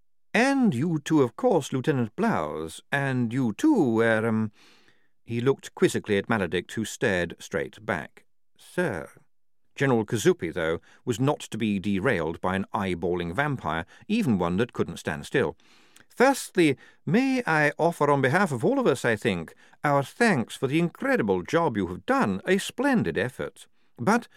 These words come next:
sadly, the world we live in has certain rules you understand. To be frank, the problem here is not that you are women, as such, that is. But you persist in maintaining that you are. You see,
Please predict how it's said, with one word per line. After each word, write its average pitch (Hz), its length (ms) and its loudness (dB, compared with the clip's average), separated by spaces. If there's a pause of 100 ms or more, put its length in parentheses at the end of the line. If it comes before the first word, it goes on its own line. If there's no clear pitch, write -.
(320)
sadly, 196 560 4
the 165 140 2
world 202 320 2
we 190 120 2
live 160 200 2
in 151 260 2 (260)
has 240 200 0
certain 208 640 0
rules 160 500 0
you 147 80 2
understand. 85 760 -2 (380)
To 165 60 -8
be 214 80 4
frank, 226 520 4 (360)
the 160 80 2
problem 190 440 4
here 156 280 2
is 156 160 0
not 269 260 2
that 139 140 -2
you 127 120 0
are 98 100 6
women, 80 560 -2 (320)
as 127 260 2
such, - 640 -2
that 80 320 -8
is. - 360 -12 (380)
But 202 280 0 (280)
you 185 160 0
persist 240 600 0
in 151 140 2
maintaining 156 640 2
that 117 160 -2
you 104 80 4
are. 78 340 0
You 175 140 -2
see, 320 480 -2